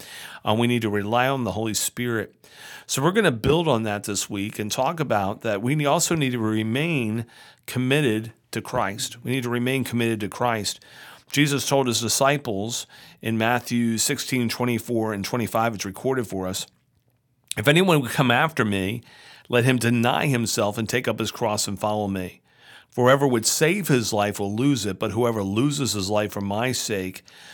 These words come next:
will find it." A-, a-, and so this is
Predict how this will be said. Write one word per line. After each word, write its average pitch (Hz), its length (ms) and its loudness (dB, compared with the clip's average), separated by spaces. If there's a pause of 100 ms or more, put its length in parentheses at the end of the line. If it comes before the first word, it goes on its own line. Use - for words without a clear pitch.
(220)
will 110 200 2
find 110 480 -2
it." 95 240 -8 (720)
A-, 139 140 0
a-, 156 80 2
and 160 340 4
so 165 240 6
this 151 280 2
is 127 240 0